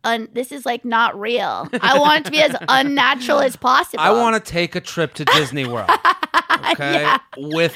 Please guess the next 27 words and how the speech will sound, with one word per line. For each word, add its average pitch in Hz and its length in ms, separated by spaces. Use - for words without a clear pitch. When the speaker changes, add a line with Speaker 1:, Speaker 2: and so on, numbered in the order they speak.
Speaker 2:
my 156 200
boner. 135 380
Speaker 1:
I'm 381 180
like, 440 180
"I 453 380
want - 0
some 466 340
fucking 415 340
huge 359 380
bolt-ons 277 920
and, 247 440
Speaker 2:
Yes. - 320
Speaker 1:
like, 254 640
just 294 480
see 277 220
where 269 180
it 247 60
goes." 226 340
Speaker 2:
Craziness. 165 840
You 165 100
wanna 180 180
go 170 160
to 165 160
a 147 60
far-off 143 500
land 127 420
where 123 360